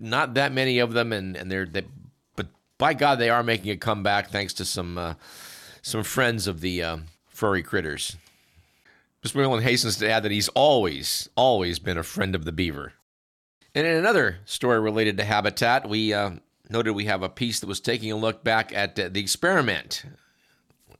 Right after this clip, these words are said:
if you wanna call it that, uh, the social experiment over lawns.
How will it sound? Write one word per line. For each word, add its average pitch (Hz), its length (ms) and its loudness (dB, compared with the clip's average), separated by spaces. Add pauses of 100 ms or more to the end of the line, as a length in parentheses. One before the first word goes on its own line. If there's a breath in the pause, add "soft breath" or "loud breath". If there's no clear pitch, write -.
if - 140 -18
you 85 80 -10
wanna 85 180 -10
call 90 280 0
it 87 80 -6
that, 98 340 0 (540 loud breath)
uh, 92 120 2
the 104 80 -2
social 165 400 4
experiment 117 480 0
over 107 280 2
lawns. 90 720 0